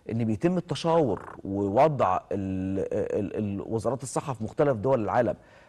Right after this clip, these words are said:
عن، آه، آه، ال-، الفحوصات اللي بيتموها اللي تمت على الأطفال اللي تم إصابتهم في بريطانيا وفي الولايات المتحدة الأمريكية،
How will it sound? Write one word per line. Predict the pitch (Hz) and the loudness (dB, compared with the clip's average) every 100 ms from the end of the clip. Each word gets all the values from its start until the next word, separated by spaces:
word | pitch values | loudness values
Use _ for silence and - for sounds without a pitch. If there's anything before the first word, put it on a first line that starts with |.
| - | 0
عن، | - 123 160 120 | 4 6 4 0
آه، | - - | -4 -2
آه، | 110 104 - 110 107 101 | 0 0 -2 -2 -2 -4
ال-، | 101 98 - | -4 -6 -6
الفحوصات | 101 85 - - 110 139 | -6 -6 -8 -6 0 0
اللي | 135 95 | 0 -4
بيتموها | 98 104 113 135 123 | -4 -2 -2 0 0
اللي | 87 92 | -2 -2
تمت | 131 131 123 | -2 -2 -4
على | 90 110 117 117 - | -2 0 0 0 -4
الأطفال | 98 95 - 101 - 123 120 | -6 -6 -8 -10 -4 -2 -2
اللي | 98 92 | -4 -4
تم | 113 110 | -4 -4
إصابتهم | - 92 117 98 | -6 -8 -6 -8
في | 92 | -8
بريطانيا | 95 95 110 104 | -8 -6 -6 -4
وفي | 98 98 | -6 -6
الولايات | 92 104 | -6 -6
المتحدة | 95 87 92 98 | -8 -8 -6 -6
الأمريكية، | 82 90 120 117 | -6 -6 -2 -2